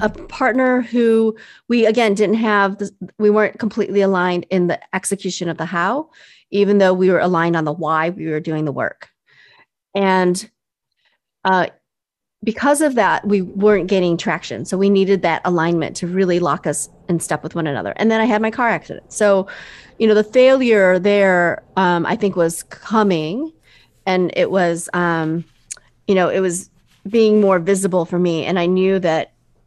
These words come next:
soon I was going to, uh, leave or wanna leave or make a change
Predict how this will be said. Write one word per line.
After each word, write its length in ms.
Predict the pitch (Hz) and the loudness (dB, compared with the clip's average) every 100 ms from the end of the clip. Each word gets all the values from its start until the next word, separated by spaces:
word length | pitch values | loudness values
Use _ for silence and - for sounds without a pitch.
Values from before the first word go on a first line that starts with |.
| - | -18
soon 480 | - 240 220 185 | -4 2 4 2
I 120 | - 170 | 0 0
was 180 | 170 | -2
going 260 | - 170 170 | -2 -2 -4
to, 400 | - 170 165 160 - _ _ _ _ _ - | -4 -6 -4 -8 -12 _ _ _ _ _ -4
uh, 140 | 165 | -2
leave 480 | 175 196 196 208 208 | 0 0 0 0 -2
or 100 | 170 | -2
wanna 240 | 170 156 | -2 -4
leave 560 | 170 190 190 185 180 190 | -2 0 0 -2 -4 -6
or 60 | |
make 180 | 165 151 | -10 -10
a 40 | 147 | -12
change 720 | - 180 170 160 - 185 - | -6 -6 -4 -8 -12 -16 -20